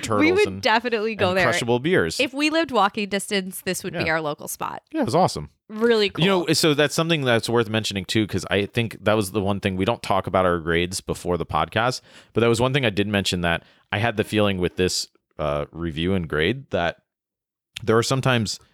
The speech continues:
Speaker 1: locations, whether they're breweries or coffee roasters, where I do feel as if I might not give, uh, certain aspects of it an A grade, but that doesn't mean I don't like it. And in fact, I might still love it, right? It's sort of,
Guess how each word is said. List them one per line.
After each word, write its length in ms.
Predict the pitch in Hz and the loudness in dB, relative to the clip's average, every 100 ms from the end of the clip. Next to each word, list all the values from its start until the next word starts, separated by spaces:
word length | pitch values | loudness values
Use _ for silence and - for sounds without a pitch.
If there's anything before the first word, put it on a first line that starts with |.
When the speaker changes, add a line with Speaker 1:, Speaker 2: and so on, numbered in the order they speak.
| _ _ - | _ _ -2
Speaker 1:
locations, 500 | 101 110 104 98 76 | 0 2 2 0 0
whether 240 | 90 92 | 0 0
they're 160 | 87 82 | 0 -2
breweries 540 | 90 92 92 92 82 - | -2 0 2 0 -2 -6
or 160 | 78 - | -8 -4
coffee 340 | 78 76 104 | -4 -2 0
roasters, 460 | 117 117 170 170 87 | 0 0 -2 -4 0
where 320 | 90 85 87 _ _ _ _ _ _ _ - | 2 2 0 _ _ _ _ _ _ _ -2
I 80 | 104 | 0
do 180 | 120 123 | 0 0
feel 280 | 110 110 101 | 2 4 4
as 140 | 87 | 4
if 300 | 98 - - _ _ _ _ _ _ - | 2 2 -8 _ _ _ _ _ _ -4
I 300 | 95 98 95 107 | 0 2 0 -2
might 300 | 101 107 104 | -4 -2 -2
not 260 | 101 78 | -4 -4
give, 460 | 98 95 87 - - | 0 0 0 -6 -6
uh, 220 | 90 85 - | 0 0 -2
certain 340 | - 101 80 | -4 -4 -2
aspects 460 | 82 82 - 104 - | 0 0 -2 -2 0
of 140 | 92 | 0
it 80 | 85 | 0
an 100 | 85 | -2
A 200 | 76 90 | -2 -4
grade, 300 | 85 85 107 | 0 0 0
but 140 | 104 - _ _ _ - | -2 -4 _ _ _ -2
that 120 | 110 | 0
doesn't 240 | 139 139 | 0 0
mean 200 | 123 113 | 0 2
I 80 | 98 | 2
don't 200 | 92 85 | 0 -4
like 280 | 85 104 113 | -2 0 0
it. 100 | 85 95 | -4 -2
And 120 | 98 | -4
in 60 | |
fact, 300 | - 135 120 - | -2 -2 -2 -2
I 100 | 123 | -2
might 180 | 190 - | 0 -2
still 320 | - 143 87 | -2 -2 0
love 240 | 90 110 | 0 0
it, 140 | 71 - | -2 -6
right? 260 | 87 123 127 | -2 0 0
It's 200 | 117 - | -4 -4
sort 220 | - 160 | -2 0
of, 220 | 170 123 | 2 -2